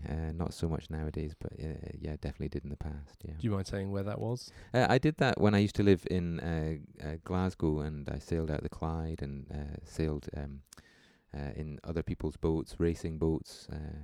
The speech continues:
Speaker 1: we didn't, never did particularly well in the racing, but we, it was a lot of fun.
Speaker 2: Very good.
Speaker 1: Yeah.
Speaker 2: I, uh,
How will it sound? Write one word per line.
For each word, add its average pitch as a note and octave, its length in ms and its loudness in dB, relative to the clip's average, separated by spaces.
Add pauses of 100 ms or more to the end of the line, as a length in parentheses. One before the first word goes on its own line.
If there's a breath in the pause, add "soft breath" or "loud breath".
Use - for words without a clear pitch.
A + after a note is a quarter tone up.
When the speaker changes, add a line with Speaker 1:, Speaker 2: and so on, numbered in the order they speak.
(120)
Speaker 1:
we D#2+ 80 -4
didn't, E2+ 200 -2
never F2 180 2
did D2 160 -2 (160)
particularly D2+ 340 -2
well D#2 180 2
in D2 120 -6
the C#2+ 60 -4
racing, D2+ 420 -4
but D2+ 200 -6
we, D#2+ 100 -10 (180)
it D#2+ 100 -10
was D#2+ 80 -6
a - 20 -6
lot D2+ 100 2
of C2 80 -6
fun. C2 260 -2 (440 soft breath)
Speaker 2:
Very E2 140 -4
good. G2 240 -4 (180)
Speaker 1:
Yeah. G2+ 120 -6
Speaker 2:
I, G2+ 180 2
uh, F2+ 280 0